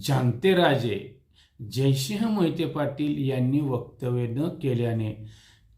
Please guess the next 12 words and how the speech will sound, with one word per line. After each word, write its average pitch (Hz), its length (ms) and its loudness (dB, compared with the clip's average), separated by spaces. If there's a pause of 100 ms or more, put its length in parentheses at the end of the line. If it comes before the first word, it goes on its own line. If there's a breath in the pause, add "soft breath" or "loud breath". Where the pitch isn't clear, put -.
(460)
थोडंसं 139 500 4 (440)
या 123 300 0
निवडणुकीत 123 800 0 (120)
वेगळं 120 480 -2
चित्र 120 320 -8
होईल, 110 500 -4
असा 113 480 -6 (720 soft breath)
राजकीय 147 460 4
विश्लेषकांचा 127 920 -2
अंदाज 110 360 -4
आहे. 107 260 -6 (300 loud breath)
निश्चितपणे 131 1000 -2